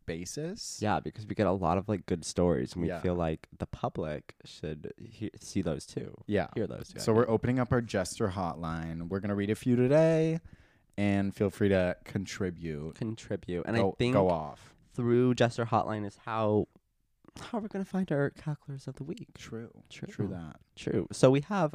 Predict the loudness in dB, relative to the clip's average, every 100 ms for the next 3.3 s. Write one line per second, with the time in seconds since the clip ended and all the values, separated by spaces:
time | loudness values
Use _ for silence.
0 | -2 0 0 0 -2 -6 -10 -16 -8 -2
1 | -2 -2 0 2 2 0 -2 -2 -2 -2
2 | -2 -6 -8 -10 _ _ _ _ _ _
3 | -2 0 0